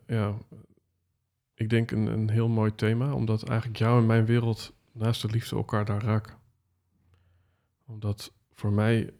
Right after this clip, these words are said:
het moment dat ik dus las "Scrape away everything so there's nothing left but truth", toen wist ik, eh, mijn missie is om de waarheid,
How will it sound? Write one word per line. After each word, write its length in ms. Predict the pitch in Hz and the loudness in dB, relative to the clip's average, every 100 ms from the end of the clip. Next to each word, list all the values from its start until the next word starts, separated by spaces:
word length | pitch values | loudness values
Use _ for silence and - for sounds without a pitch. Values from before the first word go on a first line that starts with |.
| _ _ _ _ _ | _ _ _ _ _
het 120 | 110 | -2
moment 400 | 107 107 113 113 | 2 4 4 4
dat 200 | 110 98 | -2 -2
ik 200 | 107 - | -6 -4
dus 180 | 107 107 | -4 0
las 240 | 107 104 | 0 0
"Scrape 400 | - - 110 110 | -2 0 0 2
away 160 | 107 104 | 0 0
everything 580 | - 113 123 - 110 110 | 0 0 -2 0 0 0
so 100 | 107 | 0
there's 260 | 107 107 | 0 0
nothing 340 | 113 107 110 104 | 0 0 2 0
left 180 | 101 | 0
but 160 | - 104 | -4 -6
truth", 380 | - 120 165 - - _ _ _ _ _ _ _ _ _ _ _ _ _ _ _ | 0 0 0 -8 -20 _ _ _ _ _ _ _ _ _ _ _ _ _ _ _
toen 160 | 127 | 0
wist 240 | 113 117 - | 2 2 0
ik, 180 | 113 - | -4 -2
eh, 260 | 113 107 | -2 0
mijn 320 | 107 113 120 | 2 4 4
missie 420 | 113 123 - 139 131 | 4 4 2 0 0
is 220 | 117 - | -2 -2
om 300 | 113 110 110 | -2 -2 0
de 140 | 107 | 0
waarheid, 680 | 104 113 139 110 117 180 - | 2 4 4 2 2 -2 -8